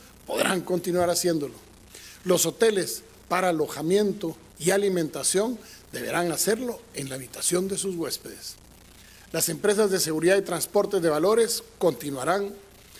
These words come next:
al igual que los bancos y las cooperativas de ahorro y crédito. Así, también los servicios de extracción de basura.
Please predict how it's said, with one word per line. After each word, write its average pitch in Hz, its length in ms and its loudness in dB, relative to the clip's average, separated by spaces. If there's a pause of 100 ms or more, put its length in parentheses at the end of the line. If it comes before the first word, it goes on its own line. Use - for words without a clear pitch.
(300)
al 123 120 -8
igual 190 280 4
que 202 120 0
los 151 200 -2
bancos 220 540 -2
y 175 80 0
las 156 160 -4
cooperativas 175 840 0
de 156 80 0
ahorro 170 240 2
y 165 60 -2
crédito. 175 500 2 (680)
Así, 185 420 -2 (140)
también 185 440 0 (140)
los 151 160 -4
servicios 190 540 0
de 165 80 -4
extracción 175 520 -2
de 156 100 0
basura. 135 440 -4